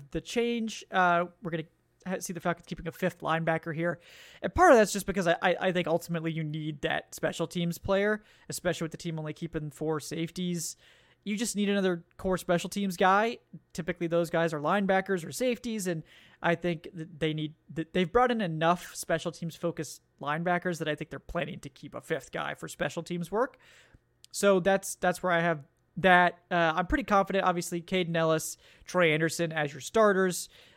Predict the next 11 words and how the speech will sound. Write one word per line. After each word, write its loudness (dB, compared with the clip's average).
You -4
know, -2
I, 0
Michael 2
Walker 6
as 2
the -8
third 0
linebacker, 0
that's -2
more 0